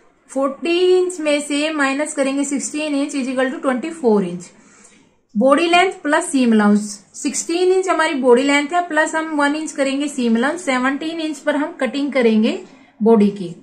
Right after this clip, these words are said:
घेरे की length हमारी यहाँ ट्वेंटी फ़ोर inch निकल करके आई, ट्वेंटी फ़ोर में seam allowance ऐड किया half inch, turning वन पॉइंट five inch add करने पर ट्वेंटी सिक्स inch।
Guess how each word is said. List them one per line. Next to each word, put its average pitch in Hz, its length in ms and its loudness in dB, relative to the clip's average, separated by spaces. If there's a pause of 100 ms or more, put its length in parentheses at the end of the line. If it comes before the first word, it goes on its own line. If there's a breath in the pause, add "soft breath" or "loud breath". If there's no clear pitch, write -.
(340 loud breath)
घेरे 254 400 4
की 370 140 2
length 359 260 4
हमारी 320 260 2
यहाँ 330 180 0
ट्वेंटी 311 300 -2
फ़ोर 285 320 0
inch 370 200 0
निकल 269 260 -2
करके 269 320 -2
आई, 226 220 2 (540 soft breath)
ट्वेंटी 285 260 2
फ़ोर 311 380 0
में 349 220 -2
seam 311 320 -2
allowance 320 340 -2
ऐड 277 320 0
किया 302 180 0
half 294 300 2
inch, 359 260 -8
turning 277 440 0
वन 285 120 0
पॉइंट 294 240 -2
five 262 380 0
inch 311 200 -6
add 277 220 0
करने 262 260 -2
पर 302 160 -2
ट्वेंटी 254 360 -4
सिक्स - 380 -8
inch। 175 240 -8